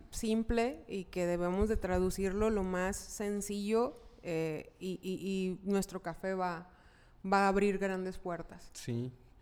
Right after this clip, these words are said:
Speaker 2: Y, y Abraham, cuéntanos tú de, de tu lado cómo, cómo ha sido este,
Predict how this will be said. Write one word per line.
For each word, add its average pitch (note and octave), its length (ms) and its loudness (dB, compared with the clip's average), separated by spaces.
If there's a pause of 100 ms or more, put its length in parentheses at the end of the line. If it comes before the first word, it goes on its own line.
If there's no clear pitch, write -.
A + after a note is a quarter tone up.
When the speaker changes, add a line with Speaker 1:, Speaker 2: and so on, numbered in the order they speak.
(120)
Speaker 2:
Y, B2 320 -2
y B2 180 -2
Abraham, C3+ 300 0
cuéntanos E3+ 580 -2
tú D#3 160 0
de, D#3 180 4
de B2 140 -2
tu B2+ 160 -6
lado C3 340 -6
cómo, C3+ 360 -12
cómo C3+ 220 -4
ha - 20 -4
sido C3 340 -4
este, B2 500 -6